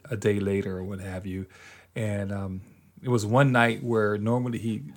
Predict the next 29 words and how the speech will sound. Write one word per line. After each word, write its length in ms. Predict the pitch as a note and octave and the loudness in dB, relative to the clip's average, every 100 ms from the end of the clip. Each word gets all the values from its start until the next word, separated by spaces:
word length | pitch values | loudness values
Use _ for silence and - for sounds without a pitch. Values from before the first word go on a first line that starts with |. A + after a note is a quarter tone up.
| - | -2
goes 280 | A2+ A2 A2 | 2 4 4
out 360 | A2 A2 A2+ | 2 2 0
and 120 | G#2+ | -8
he 80 | G2 | -8
does 300 | F#2+ G#2 G2 | -2 0 0
this 320 | G#2+ G2+ - | -4 -8 -10
thing, 440 | - A2 G#2 G2+ G2 | -6 -4 -2 -2 -4
and, 200 | F#2+ F2+ _ _ _ _ _ _ _ _ _ - | -6 -8 _ _ _ _ _ _ _ _ _ -20
and 120 | - C#3 | 0 4
I 100 | D#3 | 4
fell 220 | - A#2+ | 4 2
asleep. 400 | - - C3+ - _ _ - - - - _ | 2 0 0 -2 _ _ -20 -20 -20 -20 _
And, 380 | C#3+ C3 C#3 A#2+ | 0 4 4 4
uh, 320 | A#2 G#2+ G2+ - _ _ _ | 2 2 -2 -8 _ _ _
I 100 | - | -4
woke 240 | B2+ D#3 C#3+ | 2 0 2
up 80 | |
the 80 | C#3+ | -2
next 300 | B2+ C#3+ C#3 | 2 2 2
day, 440 | - D#3+ D3 C#3 - - _ _ _ | -4 -2 -2 -4 -8 -18 _ _ _
and 120 | B2 | -4
I 100 | B2 | -4
thought, 320 | A#2+ - A#2 - C#3 | -6 -8 -10 -12 -6
"Maybe 280 | C#3 C#3+ B2+ | -2 0 0
he 120 | B2 | -2
forgot. 560 | - D3 A#2+ A2+ F#2 _ _ _ _ | -4 -8 -4 -4 -4 _ _ _ _
Maybe 280 | C#3 E3 D#3 | -4 0 0
he 140 | A#2+ | -2
forgot." 480 | A#2 F#2 D#2+ - - | -4 -6 -10 -12 -14